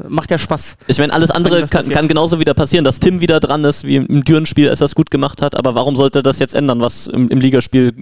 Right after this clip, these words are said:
Speaker 2: ein wichtiger Garant für den Sieg war? So wechseln kann er immer noch. Also würde ich mir denken, ne? Aber wie gesagt, es kann gut sein, dass Cody für die Champions League dann weniger die Option ist, als, als einen, als einen, ähm, Tim Karl oder einen Samu Tuya, weil es eben in der Annahme dann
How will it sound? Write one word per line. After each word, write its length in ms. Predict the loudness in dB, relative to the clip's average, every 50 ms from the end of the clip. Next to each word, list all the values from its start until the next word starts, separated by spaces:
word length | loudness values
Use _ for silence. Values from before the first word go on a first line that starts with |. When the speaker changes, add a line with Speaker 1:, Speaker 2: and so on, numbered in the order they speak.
| -8
Speaker 2:
ein 100 | -4 -2
wichtiger 300 | -2 -2 -2 0 0 0
Garant 240 | 0 0 -2 -2 -2
für 80 | -2 -2
den 120 | -2 0
Sieg 200 | -2 -2 -2 -2
war? 180 | -2 -4 -4 -6 _ -20 -20 -20 -20 -20 _ _
So 160 | -2 0 0
wechseln 280 | 0 0 0 -2 0
kann 120 | 0 0 0
er 80 | 0 0
immer 140 | 0 0 0
noch. 300 | -2 -4 -6 -8 -4 -2
Also 160 | 0 2 2
würde 140 | 2 2 2
ich 160 | 2 2 2
mir 100 | 2 2
denken, 320 | 2 0 -2 -2 -6 -4
ne? 160 | -2 -2 -2 -2 -6 -16 -20 -20 -20 -20 -20 -20 -20 -8 -4
Aber 300 | -2 0 0 0 0 -2 -6 -12 -20 -20 -20 -20 _ _ _ _ _
wie 100 | -2 0
gesagt, 380 | 0 2 0 -2 -2 -4 -8 -8
es 140 | -6 -2 0
kann 160 | 0 0 0
gut 160 | 0 -2 0
sein, 180 | 0 0 0 0
dass 200 | -2 -2 -2 -2
Cody 340 | 0 0 2 2 2 0
für 160 | 0 0 0 0
die 80 | 0 0
Champions 280 | -2 -2 -2 -4 -2 0
League 140 | 0 0
dann 200 | 2 0 0 0
weniger 320 | 0 0 0 2 2 0 0
die 160 | 2 2 0
Option 400 | 0 0 0 0 0 2 2 2
ist, 260 | 0 -2 -2 -6 -12 -16 _ _ _ _ _ _
als, 400 | 0 0 0 0 -2 -6 -6 -2
als 200 | -2 -2 0 0
einen, 440 | 0 0 2 2 2 0 0 -2 -2
als 180 | -2 -4 -2 0
einen, 320 | 0 0 0 0 0 0 0
ähm, 360 | 2 2 2 2 2 0 -2 -4 -4 -6 -4
Tim 160 | -4 -4 -4
Karl 300 | -2 -2 -2 0 0 0
oder 140 | 0 0 -2
einen 100 | 0 0
Samu 220 | 0 0 0 0
Tuya, 320 | 2 2 2 2 2 2 0
weil 100 | 0 -2
es 100 | -2 -2
eben 160 | -2 0 0
in 80 | 0
der 120 | 0 0 -2
Annahme 420 | -2 -2 -2 -2 0 0 0 0
dann 380 | 2 0 2 2 0 0 -2